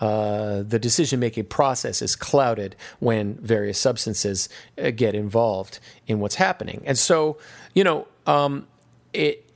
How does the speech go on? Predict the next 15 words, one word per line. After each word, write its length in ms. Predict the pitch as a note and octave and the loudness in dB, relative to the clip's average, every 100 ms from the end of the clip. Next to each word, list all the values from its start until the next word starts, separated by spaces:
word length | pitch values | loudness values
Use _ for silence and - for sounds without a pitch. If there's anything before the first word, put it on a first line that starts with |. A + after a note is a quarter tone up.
| _ _ | _ _
we 180 | - D3 | -2 -2
have 380 | B2+ D3 E3 - | 0 0 0 -2
to, 440 | - D3 C3+ B2+ - _ _ _ _ | 0 0 0 -2 -6 _ _ _ _
uh, 520 | B2+ A2+ A2+ A2 G#2+ - _ B2+ | 0 2 2 0 -2 -4 _ -2
th-, 160 | C#3+ C#3+ | -2 2
that, 260 | D#3 - | 0 2
well, 160 | D3 C#3+ | 2 4
I 80 | C3+ | 2
should 180 | - | -4
say 180 | C3+ D#3+ | 0 2
this 240 | C#3 D3 - | 2 0 0
is 140 | A#2+ | -2
another 280 | B2+ A2+ A2 | 0 0 0
difficulty, 680 | C3+ D#3+ A#2+ F2+ - - - | 0 -2 -4 -8 -8 -10 0
right? 260 | C3 D#3 | 0 0